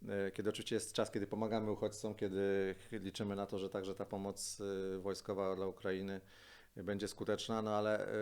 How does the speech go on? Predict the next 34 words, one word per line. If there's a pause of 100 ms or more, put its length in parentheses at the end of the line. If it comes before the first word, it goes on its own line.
(140)
e,
zdajemy
sobie
sprawę,
że
ta
wojna
toczy
się
w
kontekście
także
energetycznym,
bo
przecież,
e, (500)
Rosja
jest (120)
głównym,
e,
graczem
na
rynku
energetycznym
i
świat, (200)
e,
Zachodu, (260)
nasz,
nasza
cywilizacja
zdecydowała
się,
że,